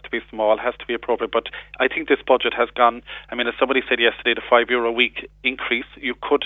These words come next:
de-, deride it and say it's very minor. But, like, it, there's no working person getting that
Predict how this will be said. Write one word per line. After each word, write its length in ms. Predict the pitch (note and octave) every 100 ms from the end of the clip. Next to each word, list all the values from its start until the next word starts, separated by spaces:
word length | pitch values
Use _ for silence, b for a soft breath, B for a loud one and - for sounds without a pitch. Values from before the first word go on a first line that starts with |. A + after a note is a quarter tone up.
| -
de-, 160 | A2+ A2+
deride 320 | A2+ G#2+ G#2 A#2+
it 100 | A#2
and 100 | A2+
say 80 | A2+
it's 120 | G#2+
very 160 | - A2
minor. 340 | A2 A2 G#2 - B B B -
But, 160 | C3+ - -
like, 220 | C3 B2
it, 240 | B2+ C3+
there's 180 | C3 A#2+
no 120 | A#2
working 320 | B2 C3 -
person 320 | - A2 - F#2+
getting 180 | G2+ G#2+
that 120 | G#2+